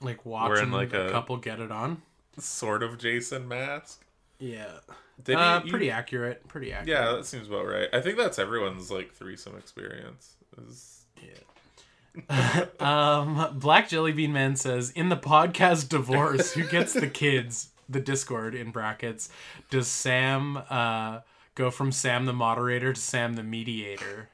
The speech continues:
Speaker 2: Uh, yeah, but then he also ends up taking over the podcast.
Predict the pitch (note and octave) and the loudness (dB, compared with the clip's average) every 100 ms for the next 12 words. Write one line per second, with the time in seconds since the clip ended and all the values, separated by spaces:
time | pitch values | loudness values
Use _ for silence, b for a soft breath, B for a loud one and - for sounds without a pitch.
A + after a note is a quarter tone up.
0 | _ _ B2 B2+ B2+ B2 B2 B2 - - | _ _ 4 8 8 8 8 8 4 -4
1 | _ - A2+ B2+ C#3 B2+ B2 A#2+ B2 B2 | _ -18 -6 2 6 6 4 0 0 -2
2 | C3+ - A2+ A2+ - B2 A2+ A2 A2 - | -4 0 0 0 -4 -2 -2 -2 -4 -4
3 | G#2 G2+ G2+ G2+ F#2+ - _ - G#2+ G2+ | -4 -6 -2 -2 -2 -10 _ -10 -8 -6
4 | G2+ F#2 F2 - F#2 F2 - F2+ D#2 - | -8 -10 -12 -6 -6 -6 -8 -8 -8 -12
5 | - - | -20 -20